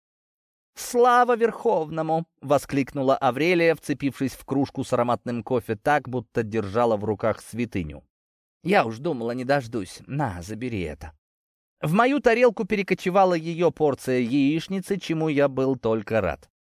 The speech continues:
Да и в целом находился в отличном расположении духа и довольствовался тем, что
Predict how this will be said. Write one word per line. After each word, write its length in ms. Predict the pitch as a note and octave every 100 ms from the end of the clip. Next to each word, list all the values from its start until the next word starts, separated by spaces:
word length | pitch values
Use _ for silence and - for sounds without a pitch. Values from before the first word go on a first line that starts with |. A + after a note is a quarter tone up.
| _ _ _ -
Да 160 | C#3+
и 220 | A3+ A3 A#3
в 80 |
целом 420 | - D#4+ D4 A#3 E3+
находился 580 | E3 G#3 G#3 B3+ -
в 60 | F#3+
отличном 500 | G3+ C#4+ B3 - C3+
расположении 680 | B2+ - C#3+ D3+ F#3+ F#3 F#3+
духа 320 | F#3 C4 A3
и 80 | G3
довольствовался 960 | G#3+ B3 D4 A#3+ A#3+ A3+ A3 G3 G3
тем, 260 | - G3+ F#3
что 240 | - E3+